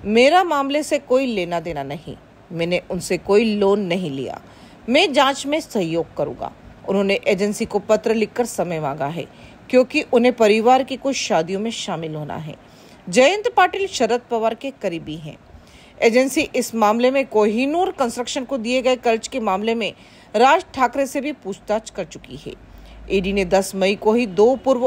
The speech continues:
ऑडिटर फर्मों बीएसआर and एसोसिएट्स और डेलाइट हॉकिंस and सेल्स के कैंपस में रेड की थी। एजेंसी ने दोनों फर्मों पर यह सर्च ऑपरेशन पीएमएलए के प्रावधानों के तहत चलाया था।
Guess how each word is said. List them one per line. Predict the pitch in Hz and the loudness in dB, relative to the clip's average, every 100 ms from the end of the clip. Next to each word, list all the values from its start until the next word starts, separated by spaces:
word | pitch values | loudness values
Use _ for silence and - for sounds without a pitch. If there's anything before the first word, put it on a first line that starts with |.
| - 202 | 2 2
ऑडिटर | 202 220 294 277 - - - - | 2 2 2 2 0 -20 -20 2
फर्मों | 262 269 294 220 - - - - - - | 4 6 4 2 0 -20 -20 -20 -20 -4
बीएसआर | 214 320 - 339 - 359 359 - 262 | 0 0 2 -2 4 4 4 2 -2
and | 262 - | 0 2
एसोसिएट्स | 220 285 294 - 330 359 320 - _ - | 0 0 -4 -2 0 0 -4 -18 _ 0
और | 240 240 | 4 4
डेलाइट | 196 208 214 277 359 - _ _ - - - | 2 2 4 4 2 -6 _ _ -20 -18 -4
हॉकिंस | 214 208 370 381 - - | -4 0 -2 -2 -6 -2
and | 240 240 | 0 -2
सेल्स | - 262 277 311 | 0 4 4 2
के | - 285 | -6 -4
कैंपस | 233 196 202 190 285 285 | 0 0 -2 0 0 0
में | 269 240 | -4 -4
रेड | 180 175 | -2 -6
की | - - | -8 -18
थी। | - - - _ - - - - | -16 -20 -20 _ -20 -20 -20 -2
एजेंसी | 202 202 214 233 | 0 2 2 0
ने | 214 | 0
दोनों | 185 202 240 | 2 2 2
फर्मों | 240 220 233 | 2 2 2
पर | 226 240 | 2 2
यह | 220 226 | 2 2
सर्च | 254 247 - | 2 2 2
ऑपरेशन | 233 220 240 - 311 330 - - - - | 2 4 2 2 -2 -4 -18 -20 -12 -2
पीएमएलए | 349 359 277 320 330 330 | 0 0 0 4 4 2
के | 330 359 | 0 0
प्रावधानों | 269 233 214 262 269 | 2 4 4 0 -2
के | 269 | -4
तहत | 214 208 208 - - | -4 -4 -4 -10 -12
चलाया | 180 139 120 - | -6 -4 -4 -6
था। | 156 | -10